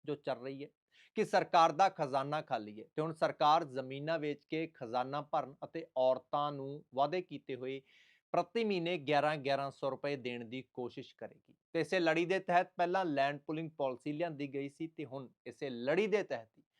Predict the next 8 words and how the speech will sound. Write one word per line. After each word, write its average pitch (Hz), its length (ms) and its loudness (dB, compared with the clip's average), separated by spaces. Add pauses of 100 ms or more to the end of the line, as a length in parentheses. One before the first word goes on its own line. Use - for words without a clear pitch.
ਆਹ 156 80 4
ਸ਼ਾਮਲਾਟ 165 500 4
ਦੀਆਂ 170 300 -4
ਜ਼ਮੀਨਾਂ 131 480 -8
ਨੂੰ 139 240 -10
ਵੇਚਣ 120 400 -8
ਦੀਆਂ 104 300 -16 (280)
ਤਿਆਰੀਆਂ 104 420 -2